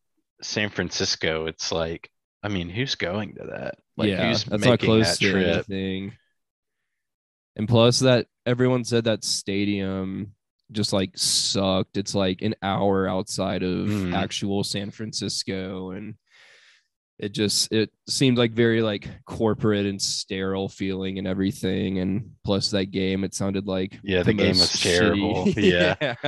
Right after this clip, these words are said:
Speaker 1: Yeah.
Speaker 2: Yeah.
Speaker 1: Like,
Speaker 2: Uh,
Speaker 1: even just from an objective say, well, I'm sure a lot of people enjoyed it, but
Speaker 2: Yeah.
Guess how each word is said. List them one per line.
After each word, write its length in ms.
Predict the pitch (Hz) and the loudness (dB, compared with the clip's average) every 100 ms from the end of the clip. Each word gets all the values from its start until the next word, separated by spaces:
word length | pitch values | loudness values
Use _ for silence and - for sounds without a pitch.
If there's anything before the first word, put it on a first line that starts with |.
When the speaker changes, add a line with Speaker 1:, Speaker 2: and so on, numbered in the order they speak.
| 120 | -6
Speaker 1:
Yeah. 280 | - 117 - - - - | -4 -6 -6 -12 -12 2
Speaker 2:
Yeah. 180 | 175 - _ | 2 2 _
Speaker 1:
Like, 260 | 175 107 107 | 2 2 4
Speaker 2:
Uh, 40 | |
Speaker 1:
even 320 | 113 120 110 | 4 4 2
just 240 | 92 110 - | 2 0 2
from 200 | 110 101 | 2 2
an 120 | 92 | 0
objective 640 | 85 87 90 87 - 82 - _ _ _ _ _ _ _ _ | -2 -2 -2 -2 -4 -10 -10 _ _ _ _ _ _ _ _
say, 180 | - 107 | -6 -4
well, 160 | 90 104 | 2 2
I'm 120 | 95 | 2
sure 180 | - 104 | 2 4
a 80 | 92 | 4
lot 160 | 90 | 4
of 80 | 85 | 2
people 260 | 101 87 80 | 0 -2 -6
enjoyed 400 | 82 82 82 80 | -6 -4 -2 -2
it, 140 | 80 - | -4 -2
but 240 | - 80 | 0 2
Speaker 2:
Yeah. 300 | 98 90 87 | 2 0 -2